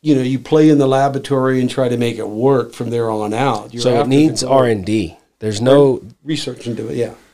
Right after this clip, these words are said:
Speaker 2: There's no community as far as a college community or professional community nearby that has the ability to make solar panels efficiently?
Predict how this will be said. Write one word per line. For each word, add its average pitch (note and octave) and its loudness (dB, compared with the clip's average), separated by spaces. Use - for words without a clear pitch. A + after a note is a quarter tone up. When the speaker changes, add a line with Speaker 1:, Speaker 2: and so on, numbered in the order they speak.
Speaker 2:
There's A#2 -4
no C#3+ 4
community A#2+ 0
as A2 -6
far A#2 -6
as G#2+ -6
a F#2 -12
college C3+ 2
community A#2 0
or G#2 -4
professional A#2 -4
community G#2+ -4
nearby G#2 -6
that G2 -10
has A2+ -2
the A2+ -2
ability A2+ -2
to A2 -2
make G#2 -4
solar A#2+ -2
panels C3+ -4
efficiently? C#3+ -8